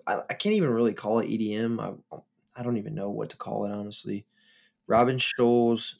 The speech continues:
David Guetta, and Cheat Codes. It's a song called Shed a Light. I bet I could, I could probably listen to that song a hundred times in a row and not get tired of it. Um, I got The Morning by The Weeknd.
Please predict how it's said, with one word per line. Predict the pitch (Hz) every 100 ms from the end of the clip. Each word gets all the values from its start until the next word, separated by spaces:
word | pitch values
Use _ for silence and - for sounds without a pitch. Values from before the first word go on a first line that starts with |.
| 117
David | 120 117 117
Guetta, | 117 113 110
and | 104
Cheat | - 117 107
Codes. | 127 110 113 117 - _ _ _
It's | -
a |
song | - 113 110
called | 113 107
Shed | - 113 110
a |
Light. | 101 104 107 - _ _ _ _ _
I | 101 107
bet | 113 110
I | 110
could, | 107
I | - 123
could | 156 151
probably | 131 117
listen | 113 -
to | 110
that | 104
song | 107 107 107
a | -
hundred | 98 104 107
times | 107 104 104
in | 101
a |
row | 101 101 101
and | 101
not | 101 92
get | -
tired | 98 98 95
of | 95
it. | - _ _ _ _ _ _ -
Um, | 104 101 95 87 87 92 - _ _ _ _ _ _ _ _ _ -
I | -
got | 110 104
The | -
Morning | 104 113 120 123 131
by | 120 107
The | 101
Weeknd. | 101 113 117 127 127 135